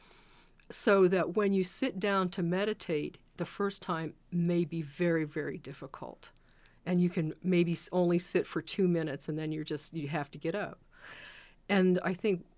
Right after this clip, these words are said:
someti-, a lot of where the difficulty may come is in the, um, coming back to the practice again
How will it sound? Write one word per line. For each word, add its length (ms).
someti-, 360
a 60
lot 160
of 80
where 140
the 200
difficulty 640
may 300
come 640
is 340
in 280
the, 360
um, 460
coming 340
back 340
to 80
the 80
practice 720
again 500